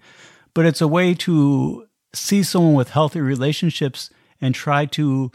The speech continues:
emulate aspects of this. Because you see in abusive relationships, again, the extreme relationships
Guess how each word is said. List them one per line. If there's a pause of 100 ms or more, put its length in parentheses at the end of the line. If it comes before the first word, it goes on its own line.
(260)
emulate (920)
aspects
of
this. (760)
Because
you
see
in
abusive
relationships,
again,
the
extreme
relationships